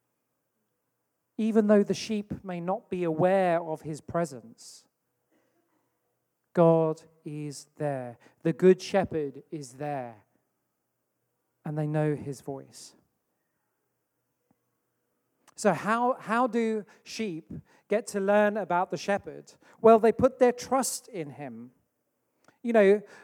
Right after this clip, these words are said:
uh, if a shepherd is there with their sheep, and sometimes we've seen it, you know, they jiggle their bucket with lots of kibbles in or whatever sheep eat, pellets, and they kind of follow, the, the sheep kind of know that they're coming and they go and wait at the gate and they follow. They've learned to trust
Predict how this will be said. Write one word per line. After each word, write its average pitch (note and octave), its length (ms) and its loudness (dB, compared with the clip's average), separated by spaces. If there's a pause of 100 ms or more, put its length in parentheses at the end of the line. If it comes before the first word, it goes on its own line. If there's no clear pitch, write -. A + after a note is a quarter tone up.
(120)
uh, G#3 220 4 (720)
if G#3+ 120 0
a A3 60 4
shepherd C4 380 2
is G#3+ 160 0
there G#3+ 240 8
with G3 140 4
their G#3 120 6
sheep, F3 360 -6
and E3 120 -8
sometimes F#3+ 480 0
we've G3 160 -4
seen D#3+ 240 -2
it, E3 120 -6
you E3 100 -4
know, D#3+ 140 2
they D3+ 120 0
jiggle F#3+ 280 0
their F3+ 160 2
bucket F3+ 360 -2
with E3 140 -6
lots E3 260 -6
of D3+ 120 -12 (100)
kibbles D#3 460 -6
in D3+ 160 -4
or C#3+ 80 -6
whatever D3 360 -6
sheep D3 280 -14
eat, C#3 180 -12 (100)
pellets, - 520 -8 (480)
and G3 120 4
they G3+ 80 2
kind G#3+ 220 2
of G3 100 2
follow, A#3 460 2 (300)
the, A3 200 4
the F3+ 80 -2
sheep A3+ 280 -6
kind G3+ 260 2
of E3 100 -4
know G#3+ 300 10
that A3 160 6
they're F#3+ 80 -2
coming F#3+ 400 0
and D#3+ 100 -4
they D#3 80 0
go F#3+ 220 8
and E3+ 100 -4
wait F3 300 0
at D#3 80 -16
the D#3+ 60 -12
gate D3+ 340 -4
and D#3 140 -10
they D3+ 100 -4
follow. F3 420 -4 (540)
They've F#3+ 180 8
learned A3+ 320 6
to G#3+ 120 -4
trust - 800 0